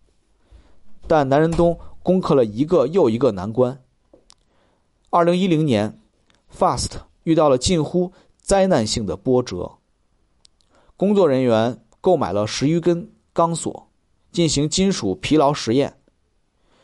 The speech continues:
均以失败告终。如果不能满足 Fast 的使用要求，那项目只能放弃。六十五岁的南仁东亲自上阵，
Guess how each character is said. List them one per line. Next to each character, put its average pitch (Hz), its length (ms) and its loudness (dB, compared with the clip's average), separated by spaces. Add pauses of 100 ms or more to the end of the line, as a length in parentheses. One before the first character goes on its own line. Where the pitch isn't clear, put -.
(380)
均 151 280 0
以 95 180 -2
失 - 240 -2
败 135 180 0
告 92 200 -4
终。 92 200 -12 (880)
如 196 160 0
果 185 100 2
不 185 120 0
能 185 140 2
满 110 220 0
足 120 300 -4 (200)
Fast - 480 -2 (1120)
的 135 100 -2
使 123 180 -2
用 107 140 -2
要 170 220 2
求， 87 340 -8 (540)
那 131 240 0
项 131 280 0
目 104 340 -4 (360)
只 117 140 -10
能 98 160 -6
放 117 180 -4
弃。 - 280 -10 (1300)
六 175 200 4
十 - 120 -6
五 95 120 -4
岁 147 140 0
的 120 100 4
南 107 160 0
仁 127 140 -2
东 135 220 -2
亲 170 280 0
自 143 140 -4
上 208 240 -2
阵， 123 240 -2